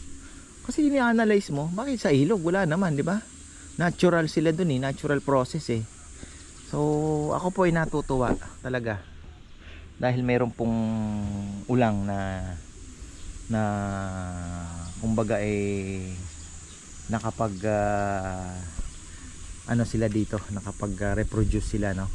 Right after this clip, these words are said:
Hindi lang yung nilagay natin. So, ayun. Hopefully ay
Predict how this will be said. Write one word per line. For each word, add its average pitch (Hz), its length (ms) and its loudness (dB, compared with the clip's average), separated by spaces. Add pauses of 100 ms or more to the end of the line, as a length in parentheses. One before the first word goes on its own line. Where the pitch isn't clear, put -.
(140)
Hindi 98 240 0
lang 95 160 0
yung 92 160 0
nilagay 95 320 0
natin. 107 480 0 (960)
So, 90 80 -6 (320)
ayun. 110 480 2
Hopefully 185 480 4
ay 165 640 2